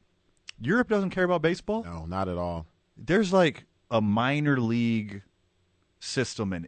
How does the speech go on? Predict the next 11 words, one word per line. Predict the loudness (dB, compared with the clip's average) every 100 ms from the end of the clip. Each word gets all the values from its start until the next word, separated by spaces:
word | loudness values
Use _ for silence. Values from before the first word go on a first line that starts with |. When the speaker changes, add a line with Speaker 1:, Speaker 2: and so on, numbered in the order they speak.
| -6
Speaker 1:
Italy. | -4 -4 -8 -16 -20 _ _ _ _ _ _ _ -6
And | -4
it's | -2 2
usually | 2 0
just | -4 -4
for, | -4
like, | -4 -8 _ _ _ _
expats | -6 -6 -8 -4 -4 -4 -6
and | -8
G | -8 -6 -4
Is, | -2 -2 -6 -12 -18